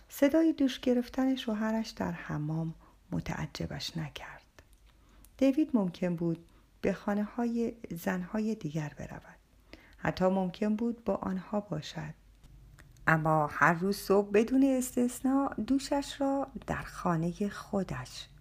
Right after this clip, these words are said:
می‌گرفت. همانطور دراز کشیده در رخت خواب به صدای ریزش آب گوش داد. کمی بعد صدای در حمام را شنید. دوباره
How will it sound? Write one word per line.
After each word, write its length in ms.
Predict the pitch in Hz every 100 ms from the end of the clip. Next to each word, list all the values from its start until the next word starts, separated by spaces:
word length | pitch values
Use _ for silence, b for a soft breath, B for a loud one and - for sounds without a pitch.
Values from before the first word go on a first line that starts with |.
| -
می‌گرفت. 640 | 165 - - - - - - - - - - -
همانطور 640 | - 277 262 233 220 214 208 185
دراز 380 | 165 156 147 -
کشیده 480 | - 165 - 180 208
در 220 | 196 156
رخت 360 | 147 139 - 165
خواب 380 | - 160 156 - - - 156 160
به 80 | 180
صدای 500 | - 208 226 247 247
ریزش 480 | 202 185 226 -
آب 420 | 214 - 151 151 - -
گوش 240 | - 151
داد. 260 | - - 160 - _ _ _ - - _ _ - _ _ -
کمی 340 | 294 320 320
بعد 380 | 269 202 180 170 - _ -
صدای 480 | - - 180 185 190
در 220 | 185 180
حمام 460 | 185 - 160 156 156
را 100 | 156
شنید. 500 | 156 - 143 143 - - _ - 175
دوباره 340 | 220 220 240